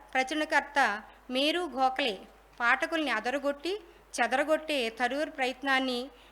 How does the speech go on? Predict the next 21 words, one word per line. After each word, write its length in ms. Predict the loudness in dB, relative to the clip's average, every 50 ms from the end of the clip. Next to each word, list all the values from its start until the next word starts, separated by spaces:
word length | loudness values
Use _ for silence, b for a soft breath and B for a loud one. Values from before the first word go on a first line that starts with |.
| B -6
భిన్నార్థ 520 | -4 -2 2 4 6 6 6 4 2 -2
దీపిక 380 | -2 -2 -2 -6 -6 -6 -4 -4
కాదు, 440 | -2 2 2 2 4 2 0 -4 -8 -10 b b b b b b b -2
నిరంకుశోపాఖ్యానం, 1200 | 0 0 0 0 0 -2 -4 -4 -2 -2 0 0 0 2 0 0 0 0 0 0 0 0 -2 -4 -8 -12 -20 -20 -20 -20 -20 -20 -12 -4
టిరనోసరస్ 680 | -2 -2 0 2 2 2 2 2 2 0 0 -2 -2 -2
అని 180 | -4 -4 -4 -6 -6
వ్యాఖ్యానించింది. 720 | -2 -2 -2 -2 -2 -4 -6 -6 -6 -8 -12 -12 -14 -16 -16 B B B B B B 2
కానీ 380 | 4 4 4 4 2 0 -2 -6 B B B B B -4
మన 120 | -2 -2 0
మల్లీశ్వరి 720 | 0 -2 -2 -2 -2 -4 -4 -2 -2 -2 -2 -2 -6 -8 -10 -8
ప్రాచుర్యంలో 640 | -4 -2 -2 -2 -2 -4 -4 -4 -2 -2 -2 0 0
ఉన్న 340 | 0 0 0 -2 -2 -4 -6 -12 -16 -8 -6
తెలుగు 300 | -4 -4 -2 -4 -4 -2 -2
పద 140 | -2 -2 -2
సంపద 400 | 0 0 0 0 0 -2 -2 -4
అర్ధ 380 | -4 -4 -6 -10 -6 -4 -2
గౌరవాన్ని 680 | 0 2 2 2 2 2 2 4 2 2 2 -2 -6 -8 -12 B B B B -10 -8
ఒక 140 | -6 -4
ఉపాధ్యాయురాలిగా 1040 | -4 -4 0 2 2 2 2 2 0 2 2 2 2 0 0 -2 -2 -2 -4 -4 -6 -6 -4 -4 -2
తన 80 | -2
రెండు, 340 | -2 -2 -4 -4 -6 -8 -10